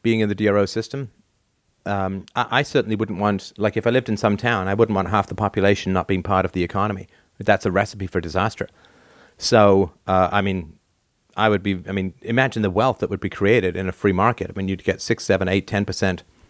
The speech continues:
Like, Panama has had double-digit growth for years. Uh, post-war Italy had, like, double-digit growth for decades until the socialists grabbed power, as they did almost all over Europe. And so, I mean, imagine the amount of wealth that would be around. People would be able to afford that stuff, no problem.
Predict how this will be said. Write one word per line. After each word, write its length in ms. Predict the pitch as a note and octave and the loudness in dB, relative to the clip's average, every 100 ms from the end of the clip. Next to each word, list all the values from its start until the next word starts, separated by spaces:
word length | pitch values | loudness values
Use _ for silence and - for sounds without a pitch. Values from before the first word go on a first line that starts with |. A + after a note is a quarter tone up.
| _ - | _ -2
Like, 180 | A#2+ - | -2 0
Panama 320 | G#3 G#3+ F#2+ | 0 2 0
has 120 | G#2 | 0
had 120 | G#2 | 0
double-digit 480 | B2 C3 A#2 A#2 G#2+ | 2 2 2 0 2
growth 240 | G#2+ B2 | 4 4
for 140 | - C3 | 4 0
years. 340 | E3 C#4 - - - - | 2 0 -2 -8 -14 0
Uh, 100 | F#2 | 2
post-war 680 | - D3+ - B2+ B2 B2 - | 4 2 2 0 4 4 4
Italy 400 | D#3 C3 F#2 F#2 _ _ _ - | 2 2 -4 -10 _ _ _ -6
had, 300 | B2+ A2 G2 - - | 0 0 -2 -8 -2
like, 180 | A#2 G#2+ | -2 0
double-digit 460 | C3+ C#3 A#2+ A#2+ | 0 0 -2 -4
growth 280 | G#2 A2 G2+ | 2 2 2
for 140 | - F#2+ | 0 0
decades 600 | A2 B2+ - - - - | 0 0 -6 -10 -14 -8
until 440 | G2 F#2+ G#2+ G2+ F#2 | -4 0 4 6 4
the 140 | F#2 | 2
socialists 500 | - A2 - F#2 - | 4 4 4 -4 -2
grabbed 300 | - F2+ E2 | 0 0 0
power, 280 | G2 F2 G2+ | -2 0 0
as 120 | - | -2
they 100 | E2+ | -2
did 140 | F#2 | 2
almost 300 | F2+ F2+ F2 | 2 0 0
all 140 | G#2 G2 | 2 4
over 140 | F2 | 2
Europe. 320 | E2 E2+ F2+ _ - - - _ | 0 -2 -6 _ -20 -20 -20 _
And 420 | A#2+ A#2+ B2 A2+ - _ - - - - - | 2 2 2 -2 -12 _ -20 -20 -20 -20 -10
so, 460 | - E3+ D3 C#3+ - - - | -4 2 4 4 -2 -2 4
I 400 | - - - C#3 | 4 4 2 0
mean, 100 | D3 | 2
imagine 280 | D3 F#3 D#3+ | 2 0 -2
the 60 | |
amount 180 | D#3 D#3 | 0 0
of 60 | C#3+ | 2
wealth 160 | E3+ | 0
that 80 | F3 | 0
would 60 | D3 | -2
be 100 | E3+ | 0
around. 260 | F3+ F3+ - | -2 -4 -6
People 240 | E3+ C#3+ | -4 -2
would 120 | A#2+ | -2
be 100 | G#2+ | 2
able 100 | F#2 | 4
to 60 | F#2 | 4
afford 300 | - F2 - | 2 0 -2
that 160 | - - | -2 -2
stuff, 240 | G2+ - | -6 -2
no 140 | C3 | 0
problem. 360 | D#3 F#3+ A3 | 0 -2 -4